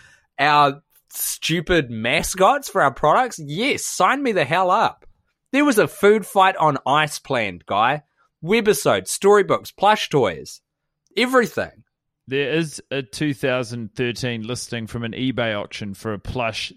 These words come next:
Speaker 2: Dex Detective, but sadly it doesn't feature a picture and the listing is now expired.
Speaker 1: Dang it.
Speaker 2: I think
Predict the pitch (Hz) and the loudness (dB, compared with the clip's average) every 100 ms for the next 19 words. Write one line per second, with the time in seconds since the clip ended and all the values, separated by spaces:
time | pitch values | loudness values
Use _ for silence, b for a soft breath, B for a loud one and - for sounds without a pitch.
0 | 107 120 117 - 104 - 110 - 113 85 | -8 -8 -8 -12 -14 -8 -8 -6 -8 -10
1 | - _ - 117 - - 131 127 120 117 | -18 _ -8 -8 -8 -4 -2 -2 -4 -6
2 | - 113 120 - 123 - 110 98 127 - | -6 -8 -8 -8 -8 -6 -10 -6 -8 -6
3 | - 78 - 147 98 95 95 - 98 95 | -8 -8 -10 -12 -10 -8 -12 -10 -10 -10
4 | 104 - 101 92 101 95 80 - - 101 | -12 -10 -12 -12 -10 -10 -10 -16 -10 -6
5 | 101 64 - b b b b - 127 131 | -6 -8 -16 b b b b -16 -12 -12
6 | 98 - 147 160 170 175 - - - 170 | -12 -2 2 2 2 0 -4 -16 0 0
7 | 170 120 - | 0 -6 -20